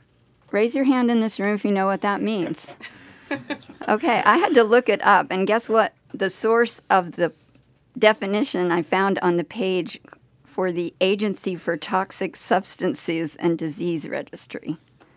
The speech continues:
It's kind of scary. Did you know what it meant? <laughs> Well, what I found out is that those polycyclic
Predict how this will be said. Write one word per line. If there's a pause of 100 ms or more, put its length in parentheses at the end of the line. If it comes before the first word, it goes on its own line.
(260)
It's
kind
of
scary. (140)
Did
you
know
what
it
meant? (300)
<laughs> (720)
Well,
what
I
found
out
is
that (240)
those (120)
polycyclic